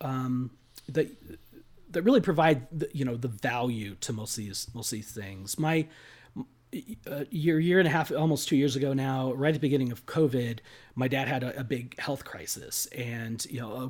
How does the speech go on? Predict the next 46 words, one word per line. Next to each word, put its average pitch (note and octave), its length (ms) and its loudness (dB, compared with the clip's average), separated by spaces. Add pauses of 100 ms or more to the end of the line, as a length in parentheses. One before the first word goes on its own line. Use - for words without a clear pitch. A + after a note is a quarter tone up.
(140)
good D3 140 2
chunk C#3 200 -2
of A#2+ 80 -4
my A#2+ 180 0
life A2+ 300 -6
in A2+ 80 -8
the, A#2 140 -8
in A#2+ 100 -8
the A2+ 80 -10
last G#2+ 400 -8
little A#2 220 -6
while G#2+ 320 -6
during A2 180 -8
covid A2 280 -8
has A#2 120 -8
been A2+ 280 -8 (280)
helping A2+ 540 -4 (320)
him A#2 280 -2
and A2+ 140 -4
his A2 220 -6 (100)
aging, G#2 440 -6 (260)
and, A2+ 560 -6
uh, A2+ 100 -8
he's A2 260 -8
in A2 100 -10
assisted A#2 340 -4
living, E3 320 2
and A#2 140 -2
we G#2+ 200 -6
spent B2+ 240 -4
a - 20 -6
lot G#2+ 60 -8
of G#2 60 -10
time, A2+ 280 -6 (680)
uh, G#2+ 320 -6
you B2+ 160 -8
know, G2+ 240 -8
uh, G2+ 340 -10 (180)
interacting C#3 480 -4
with C#3+ 160 -4
them C#3+ 200 -4
and, A2 120 -4 (100)
and A#2 140 -12
things A#2 180 -6
like A2+ 160 -8
that. F3 320 0